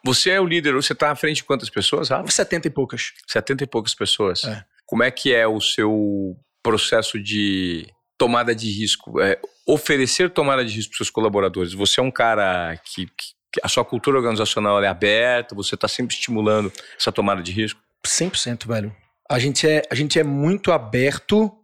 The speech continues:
Speaker 2: a gente trabalha com uma cultura de liberdade e com responsabilidade, como eu disse,
Speaker 1: Aham.
Speaker 2: muito grande. E essa liberdade,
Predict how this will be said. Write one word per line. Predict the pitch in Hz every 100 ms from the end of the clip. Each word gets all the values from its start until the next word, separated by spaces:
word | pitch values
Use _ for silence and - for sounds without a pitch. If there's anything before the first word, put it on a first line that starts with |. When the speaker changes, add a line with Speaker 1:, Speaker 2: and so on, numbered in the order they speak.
| _
Speaker 2:
a | -
gente | 131
trabalha | - 147 156 165
com | - 165
uma | 165
cultura | - 147 160
de | 147 147
liberdade | 143 139 151 190
e |
com | 170
responsabilidade, | 151 - 135 123 120 127
como | 135
eu | 127
disse, | 117 -
Speaker 1:
Aham. | -
Speaker 2:
muito | - 101
grande. | 131 127 131 151 -
E | 151 156 - -
essa | 151 -
liberdade, | 156 147 156 139 208